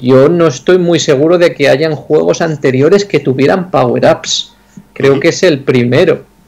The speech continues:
Speaker 1: O sea, que, que realmente es, es innovador en, en muchos sentidos Pac-Man y, y por eso ha perdurado tanto.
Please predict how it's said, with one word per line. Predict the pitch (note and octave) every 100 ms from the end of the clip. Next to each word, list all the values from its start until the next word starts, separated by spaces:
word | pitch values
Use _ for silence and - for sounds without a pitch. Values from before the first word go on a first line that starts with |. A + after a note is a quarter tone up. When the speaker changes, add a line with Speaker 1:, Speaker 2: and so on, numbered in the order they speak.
| _ - _ _
Speaker 1:
O |
sea, | - C#3+ C3+
que, | C#3 C3+ C3+ C3 C3 - B2+
que | - C#3
realmente | B2+ C3+ E3+ F3+
es, | A3 G#3+
es | C3
innovador | F3+ F3 D#3+ C#3 B2+ D#3
en, | F#3+ C#3+ C3
en | C3 B2 A#2+
muchos | C3 F3+ F#3+ -
sentidos | C3+ B2+ C#3 E3 -
Pac-Man | C3+ B2 C#3 G3
y, | D#3 B2 -
y | C3
por | B2+ B2 B2
eso | B2+ D3
ha | D3+
perdurado | D3 B2+ A#2+ A#2 B2
tanto. | B2+ C3+